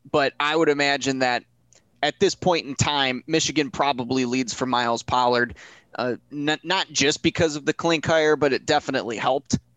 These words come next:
Uh, if anything, it definitely did not hinder Michigan's chances of landing him. Um, but certainly something to look, uh, at moving forward, especially with his,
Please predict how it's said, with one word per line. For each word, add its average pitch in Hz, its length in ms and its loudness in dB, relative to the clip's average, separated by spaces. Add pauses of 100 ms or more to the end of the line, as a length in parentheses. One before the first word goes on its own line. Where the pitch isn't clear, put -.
(120)
Uh, 123 140 0
if 127 200 -2
anything, 139 440 0
it 123 140 -2
definitely 135 460 -2
did 120 200 -4
not 117 180 -2
hinder 120 300 -2
Michigan's 117 440 -4
chances 113 440 -4
of 107 100 -8
landing 113 320 -4
him. 110 240 -4 (380)
Um, 117 460 -4
but 123 200 2 (380)
certainly 180 360 2
something 165 360 2
to 147 60 6
look, 147 280 0 (380)
uh, 131 400 4
at 131 280 0
moving 151 380 4
forward, 147 480 2
especially 139 440 2
with 131 180 4
his, 131 340 0